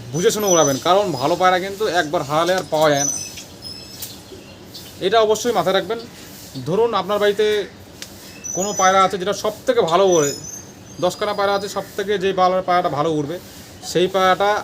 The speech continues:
আমার মতে আমি বলবো সেই পায়রাটা উড়াবেনই না আপনি। সেই পায়রাটাকে আপনি বসিয়ে রাখবেন, উড়াবেনই না, কারণ আকাশে গেলে কিন্তু কিছু বলা যায় না, অনেক সমস্যা হয়। এটা আগের থেকে আপনাদের মাথায় রেখে যেতে হবে।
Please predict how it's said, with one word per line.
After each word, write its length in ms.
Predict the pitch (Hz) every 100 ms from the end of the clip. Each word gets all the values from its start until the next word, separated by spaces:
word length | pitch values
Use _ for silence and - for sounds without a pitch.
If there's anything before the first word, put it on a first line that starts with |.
| -
আমার 340 | 175 202 226
মতে 220 | 226 196
আমি 160 | 202 202
বলবো 340 | 185 190 185
সেই 160 | 196 196
পায়রাটা 260 | 196 190
উড়াবেনই 360 | 170 156 160 165
না 100 | 135
আপনি। 180 | 117 - - - - - - - - - - - - -
সেই 160 | -
পায়রাটাকে 420 | 214 220 220 220 220
আপনি 340 | 208 233 233 185
বসিয়ে 260 | 180 196
রাখবেন, 320 | 190 160 143 143
উড়াবেনই 360 | 170 196 190 180
না, 140 | 139
কারণ 400 | 123 165 190 202 196 139 - - - - -
আকাশে 360 | 156 175 196 208
গেলে 180 | 202 196
কিন্তু 180 | 202
কিছু 200 | 202 175
বলা 160 | 147 147
যায় 140 | 131
না, 140 | 127 135 -
অনেক 220 | 185 220 - - - - - - -
সমস্যা 340 | 196 190 175
হয়। 140 | 143 139
এটা 120 | 185
আগের 240 | 160 165 175
থেকে 180 | 196 190
আপনাদের 280 | 170 185
মাথায় 240 | 180 139 156
রেখে 180 | 143 143
যেতে 160 | 131
হবে। 140 | 131